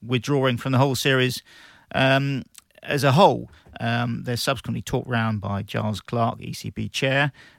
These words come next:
um, and they, they go on and they win the series. Um, but there's really bad blood between the, the two, the two camps, which I hadn't really appreciated at the time,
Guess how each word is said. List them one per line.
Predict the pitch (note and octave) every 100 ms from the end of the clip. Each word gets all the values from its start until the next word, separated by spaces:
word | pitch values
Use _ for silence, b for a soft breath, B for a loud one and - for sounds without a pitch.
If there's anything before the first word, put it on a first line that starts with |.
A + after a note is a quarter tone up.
| B -
um, | G#2 G#2+ G#2+ G#2 G#2 A2 _ -
and | A#2
they, | G2+ A2 - _
they | G#2+
go | G#2 G#2+
on | G#2
and | A2+
they | G2
win | G#2 G2+
the | F#2
series. | - A2 G#2+ A#2 A#2 - G#2+
Um, | F#2+ A2
but | - A2
there's | C3+ - - -
really | D#3 A3+ E3
bad | A#2+ - C#3+ G#2
blood | D#3 B2+ A2
between | - - A#2+
the, | A2 - -
the | A2 B2
two, | - C3 G#2+ -
the | A#2+
two | - A2+
camps, | - B2+ A2+
which | A2+ D#3
I | E3+
hadn't | D#3 A#2+
really | C3 B2+ A#2
appreciated | - C#3+ B2+ A#2+ A2+ A#2
at | B2 A2+
the |
time, | G#2 C#3 B2 G#2